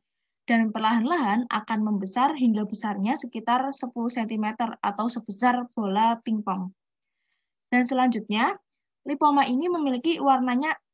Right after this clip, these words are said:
eh, sama, memiliki warna yang sama dengan permukaan kulit yang mengelilinginya. Hal ini disebabkan karena lipoma ini sendiri, eh, tumbuh di bawah kulit, sehingga warnanya sama dengan,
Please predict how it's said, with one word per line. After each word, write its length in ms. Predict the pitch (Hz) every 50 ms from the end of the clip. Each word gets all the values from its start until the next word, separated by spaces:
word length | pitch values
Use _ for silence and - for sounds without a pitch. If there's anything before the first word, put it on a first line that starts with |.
| - -
eh, 240 | 240 240 240 233 240
sama, 400 | 240 262 233 233 254 247 - - - 226 226 -
memiliki 320 | 233 233 240 240 240 240 294
warna 320 | 285 262 240 247 247 233
yang 80 | 240 240
sama 400 | - 240 233 240 262 247 208 - _ _ _ _ _ _ - -
dengan 240 | 233 240 247 254 247
permukaan 560 | 254 254 240 240 240 - 226 226 226 233 226
kulit 240 | 277 294 320 339 - _
yang 240 | - 254 254 247 240
mengelilinginya. 800 | 240 240 240 240 240 233 226 220 214 208 202 214 208 214 - - 190 _ _ _ _ _ _ _ _ _ -
Hal 80 | 233 233 -
ini 240 | - 226 220 277 370
disebabkan 640 | 381 330 269 - 240 - 220 202 196 - 294 330 349
karena 480 | 339 - 262 247 247 247 240 240 233 240
lipoma 400 | 269 262 - 262 254 247 247 247
ini 160 | 247 240 240
sendiri, 640 | 254 - 240 214 208 202 202 233 311 370 370 - -
eh, 240 | 226 226 226 226
tumbuh 400 | 226 262 262 254 240 247 311 320 - _ _ _ _ _ _ _ _ _ -
di 80 | 262 247
bawah 320 | - 254 233 214 220 233 - -
kulit, 240 | 269 277 294 277 277 _ _ _ _ _ _
sehingga 640 | _ - - 285 262 247 226 214 208 226 247 294 320
warnanya 640 | 302 269 247 240 233 226 220 233 277 311 285 - -
sama 400 | - 247 240 254 269 254 240 247
dengan, 400 | 220 202 226 254 277 294 294